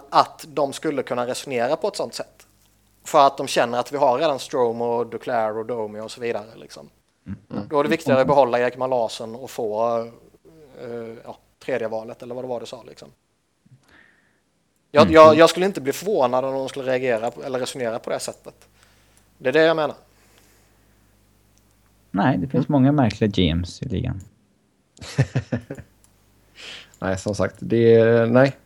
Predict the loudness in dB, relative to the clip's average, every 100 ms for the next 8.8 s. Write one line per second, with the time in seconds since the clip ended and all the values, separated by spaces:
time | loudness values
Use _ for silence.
0 | -4 6 8 10 8 8 6 6 0 2
1 | 0 2 4 4 2 4 6 8 8 8
2 | 8 8 8 8 6 6 4 2 2 2
3 | 6 4 4 -4 -14 -14 _ _ _ -20
4 | -20 -20 _ _ _ _ _ _ -2 2
5 | 2 2 0 0 0 2 0 -4 -6 -8
6 | 0 2 2 0 0 0 0 -4 -6 -14
7 | -8 -6 -8 -14 _ _ -20 _ -4 0
8 | 0 0 -8 -8 -8 -14 -20 -20